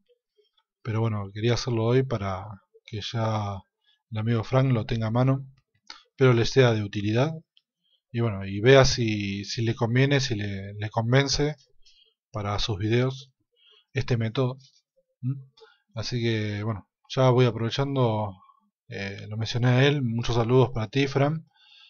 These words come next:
Eh, saludos también para Saigon Onindu, para Pepa Lacam, para Tío Drevin, para D J Tres Trans, eh, Smoker Mega Drive, Clow R G, eh, para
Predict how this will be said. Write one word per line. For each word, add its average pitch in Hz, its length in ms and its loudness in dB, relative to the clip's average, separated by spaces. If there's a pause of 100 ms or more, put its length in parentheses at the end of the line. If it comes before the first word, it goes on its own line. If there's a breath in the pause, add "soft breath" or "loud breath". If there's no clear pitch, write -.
(140 soft breath)
Eh, 98 640 -4
saludos 117 340 0
también 120 360 0
para 101 600 -4
Saigon 117 340 0
Onindu, 139 680 4
para 107 200 -2
Pepa 110 240 -6
Lacam, 143 800 0
para 107 180 -2
Tío 110 200 -2
Drevin, 139 640 4 (420 loud breath)
para 104 400 -4
D 117 140 2
J - 260 -2 (100)
Tres 113 280 -4
Trans, 139 840 2
eh, 98 460 -8
Smoker 123 340 -2
Mega 104 280 -4
Drive, 131 680 2 (440 loud breath)
Clow 131 260 6
R 104 140 -2
G, 135 580 2 (880 soft breath)
eh, 104 400 -4 (380)
para 101 1120 -2